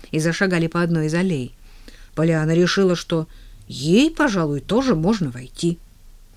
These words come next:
Улучив удобный момент, она в припрыжку перебежала через улицу и вошла в сад.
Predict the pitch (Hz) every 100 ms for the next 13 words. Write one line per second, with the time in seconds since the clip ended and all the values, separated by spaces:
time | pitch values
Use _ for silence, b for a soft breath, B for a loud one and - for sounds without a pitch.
0 | B B B - 226 240 254 - 427 -
1 | - 214 170 170 151 151 156 190 285 247
2 | 233 240 - - 480 - - 226 160 -
3 | - 139 b b - 240 247 202 170 170
4 | 247 302 359 320 294 - - 151 135 -
5 | - 127 139 147 - - _ - - -
6 | - - - - - - - - -